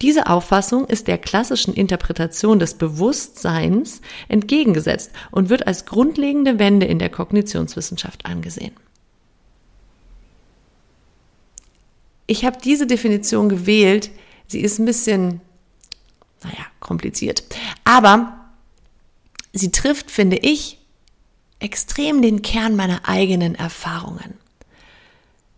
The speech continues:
Denn ich habe gelernt, und zwar sowohl in der Arbeit mit mir selbst als auch mit meinen Klientinnen und Klienten, wobei es sind mehr Klientinnen, ähm, dass wir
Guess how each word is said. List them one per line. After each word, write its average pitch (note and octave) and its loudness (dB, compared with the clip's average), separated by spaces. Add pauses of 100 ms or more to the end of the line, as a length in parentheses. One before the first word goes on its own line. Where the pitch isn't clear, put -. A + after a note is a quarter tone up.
(220)
Denn G#3 4
ich E4+ 0
habe G#3 2
gelernt, F3+ 2
und F#3 -2
zwar F#3 0
sowohl F#3+ 0
in F#3 -2
der E3+ -4
Arbeit F3 -4
mit - -8
mir E3 0
selbst G3 -2
als F3+ -4
auch F3+ -6
mit G#3 -4
meinen F#3+ -4
Klientinnen F#3 -4 (500)
und F3+ -6
Klienten, E3 -6
wobei G#3 -12
es - -12
sind - -12
mehr - -8
Klientinnen, - -12 (600)
ähm, G#3+ 4 (640)
dass A#3 2 (1600)
wir G3 4